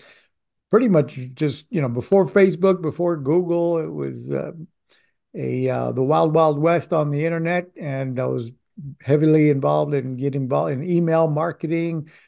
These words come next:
I guess they called me a spammer before they ever even called it spam. We did a lot of emails in those <laughs> days. Anyway, I've watched the evolution of the internet and generated in my career now for my own businesses and others,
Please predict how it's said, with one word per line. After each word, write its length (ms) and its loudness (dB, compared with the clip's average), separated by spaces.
I 60 -4
guess 220 4
they 140 0
called 220 -2
me 120 2
a 80 2
spammer 580 0
before 320 -2
they 160 2
ever 180 0
even 280 -4
called 320 -4
it 100 -8
spam. 560 0
We 120 -2
did 120 -2
a 60 -2
lot 340 0
of 80 -2
emails 540 0
in 80 -4
those 200 -2
<laughs> 180 -16
days. 640 -4
Anyway, 360 8
I've 220 4
watched 380 2
the 160 4
evolution 760 2
of 440 -4
the 200 -6
internet 520 0
and 200 -6
generated 640 0
in 140 -4
my 160 -2
career 520 0
now 440 -2
for 340 -6
my 200 -4
own 220 0
businesses 540 -2
and 140 -4
others, 440 2